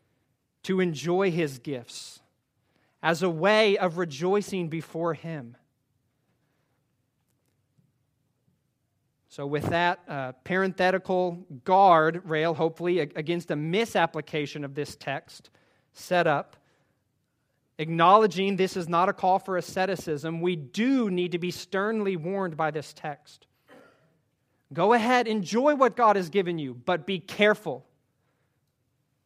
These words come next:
while you do. Watch yourself,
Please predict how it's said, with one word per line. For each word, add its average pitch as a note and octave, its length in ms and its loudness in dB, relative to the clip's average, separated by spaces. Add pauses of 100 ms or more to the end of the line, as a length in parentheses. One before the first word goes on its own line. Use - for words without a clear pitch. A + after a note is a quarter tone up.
(300)
while D3+ 160 -2
you D3 160 -6
do. C3+ 420 -10 (500)
Watch F#3 440 2
yourself, C#3 680 -10